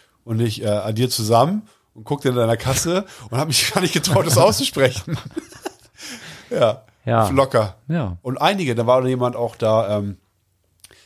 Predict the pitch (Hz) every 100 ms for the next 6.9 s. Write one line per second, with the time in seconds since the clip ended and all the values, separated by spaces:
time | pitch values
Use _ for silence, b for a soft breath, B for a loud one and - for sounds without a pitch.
0 | b b 110 110 113 113 120 127 117 113
1 | 110 113 110 117 131 - 110 127 165 123
2 | 120 117 107 107 127 175 175 127 123 127
3 | 113 107 104 - _ 110 107 104 101 95
4 | - 117 107 104 107 - 139 139 135 -
5 | 135 127 123 131 135 - 113 - 135 196
6 | 208 - 120 147 151 117 107 95 90